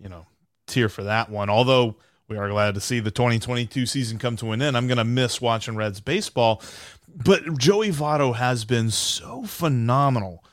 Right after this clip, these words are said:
in the booth that it is now apparent to me, if he retires and doesn't go into some form of broadcasting, I know he mentioned something outside of sports, but if he doesn't go into some kind of bros-, broadcasting, it will be the biggest travesty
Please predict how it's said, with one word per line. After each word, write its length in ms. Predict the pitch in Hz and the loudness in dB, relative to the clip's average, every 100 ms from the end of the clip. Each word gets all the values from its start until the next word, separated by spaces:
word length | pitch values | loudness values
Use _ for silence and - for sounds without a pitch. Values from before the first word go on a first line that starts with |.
| _ _ 165 | _ _ 0
in 160 | 165 | 2
the 100 | 143 | 2
booth 440 | 110 123 113 101 - | 0 -2 -2 -4 -12
that 240 | 127 139 190 | -2 2 2
it 160 | 240 | 0
is 180 | 247 175 | -2 0
now 220 | 196 175 | 2 2
apparent 420 | 139 - 135 120 | 0 2 0 0
to 100 | - | -4
me, 220 | 117 101 98 - _ 156 | -6 -6 -10 -18 _ -2
if 160 | 143 | 0
he 120 | 170 | 0
retires 720 | 220 233 - 147 170 190 196 143 | 0 0 2 4 2 0 -2 -2
and 100 | 135 | -2
doesn't 260 | 131 143 139 | 0 -2 0
go 160 | 139 | 0
into 160 | 135 113 | 0 0
some 540 | - - 156 170 196 | 0 0 0 0 -2
form 380 | 185 170 180 180 | -2 0 0 0
of 180 | 135 101 | -2 -2
broadcasting, 580 | 110 143 139 156 170 120 | -2 -2 -2 -4 -2 -2
I 120 | 127 | 0
know 220 | 156 143 - - | 0 0 -6 -6
he 140 | 143 143 | 0 4
mentioned 580 | 151 139 135 120 110 - 165 131 | 4 4 4 2 -2 -12 -18 -6
something 420 | 127 156 135 127 | 0 2 2 0
outside 420 | 113 - 139 135 | -2 -2 0 0
of 100 | 123 | 0
sports, 680 | - - - 180 180 110 - - - - | -4 -6 -2 0 0 -2 -10 -14 -18 -2
but 300 | 139 165 - _ | 2 2 -2 _
if 100 | 147 | -2
he 80 | 127 | -2
doesn't 420 | 185 202 202 214 | -4 -4 -2 -2
go 120 | - 185 | 2 2
into 100 | 139 | 4
some 280 | - 165 | 4 4
kind 200 | 202 151 | 4 4
of 80 | 127 | 4
bros-, 300 | 120 139 139 | 4 4 2
broadcasting, 920 | - 143 120 135 139 131 123 117 120 120 | -8 -10 2 4 4 4 2 2 -2 -2
it 120 | 170 | 2
will 120 | 151 | 2
be 100 | 135 | 2
the 140 | 131 120 | 2 0
biggest 480 | 107 139 185 - | 2 2 2 -2
travesty 720 | - 147 139 135 - 123 117 | -2 0 0 -2 -4 -4 -4